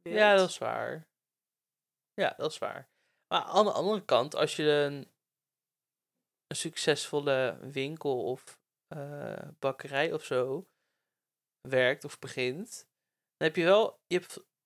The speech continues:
Speaker 2: in het dorp wel sneller een vaste klantenkring, volgens mij.
Speaker 1: Ja, nou, eh, ik,
Speaker 2: Van
Speaker 1: eh,
Speaker 2: horen zeggen en, hè, elke dag dezelfde mensen, gewoon een vast inkomen elke dag.
Speaker 1: Ja, maar het is wel,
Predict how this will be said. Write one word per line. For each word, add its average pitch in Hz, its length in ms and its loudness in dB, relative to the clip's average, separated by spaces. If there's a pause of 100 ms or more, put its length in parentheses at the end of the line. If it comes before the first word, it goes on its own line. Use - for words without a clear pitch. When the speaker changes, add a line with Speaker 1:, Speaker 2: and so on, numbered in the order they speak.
(120)
Speaker 2:
in 170 100 -4
het 160 120 -4
dorp 170 200 2
wel 185 160 4
sneller 165 460 2
een 147 100 0
vaste 160 560 2
klantenkring, 185 720 -2
volgens - 280 -20
mij. 95 340 -12 (240)
Speaker 1:
Ja, - 220 -2
nou, 170 400 -2
eh, 196 300 -2
ik, - 60 -8
Speaker 2:
Van 170 140 6
Speaker 1:
eh, 165 60 6
Speaker 2:
horen 170 280 6
zeggen 156 600 6
en, 131 240 0
hè, 160 380 6
elke 165 360 4
dag 160 140 0
dezelfde 156 340 2
mensen, 147 560 0
gewoon 170 180 2
een 165 80 -2
vast - 280 2
inkomen 190 440 -2
elke - 200 -6
dag. - 300 -6 (220)
Speaker 1:
Ja, 202 380 0
maar 220 520 0
het - 180 -6
is 233 180 -4
wel, 214 500 0